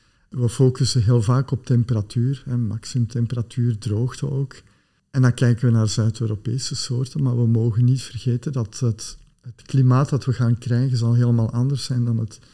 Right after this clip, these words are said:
zal ook anders zijn dan het Zuid- of Oost-Europese klimaat. Want heel simpel, bev-, een simpel voorbeeld, onze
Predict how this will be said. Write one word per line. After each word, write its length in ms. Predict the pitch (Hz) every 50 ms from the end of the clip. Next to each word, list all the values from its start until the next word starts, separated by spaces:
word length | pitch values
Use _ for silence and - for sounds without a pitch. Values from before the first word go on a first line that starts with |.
| _ _ _ _ - - -
zal 180 | - - 127
ook 140 | 120 120 -
anders 340 | - 135 131 143 151 - -
zijn 180 | - 139 123
dan 140 | 123 120 117
het 160 | 117 110 104
Zuid- 320 | - - 123 120 127 123 -
of 220 | 151 123 - -
Oost-Europese 1000 | 196 135 120 120 110 - - - - 151 123 131 107 - 127 123 120 - - 123 -
klimaat. 560 | - 120 120 110 107 104 107 107 101 - - _ - - - - - - - _ _
Want 260 | - 123 123 117 - - - -
heel 220 | - 117 127 139 135
simpel, 420 | - - 151 147 147 - 180 165
bev-, 200 | 120 120 104 - - -
een 240 | 170 - - 127
simpel 320 | 110 - 185 165 156 143 123
voorbeeld, 540 | - 123 123 135 147 127 127 127 127 127 151
onze 260 | 127 113 110 117